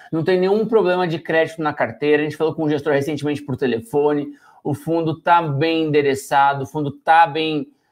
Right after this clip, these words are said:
ah, estruturado. Não tem nenhum evento nele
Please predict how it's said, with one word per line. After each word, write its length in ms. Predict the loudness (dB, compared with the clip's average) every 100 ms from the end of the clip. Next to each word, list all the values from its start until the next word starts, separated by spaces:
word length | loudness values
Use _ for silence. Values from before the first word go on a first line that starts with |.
| _ -2
ah, 520 | 0 2 2 0 -6 _
estruturado. 1200 | 0 0 -2 -4 -4 -2 0 2 2 2 0 -2
Não 180 | -4 -6
tem 240 | -6 -6
nenhum 560 | -4 -4 -4 -4 -2 0
evento 600 | -2 -2 -4 -4 -4 -6
nele 640 | -6 -2 -2 -2 -2 -6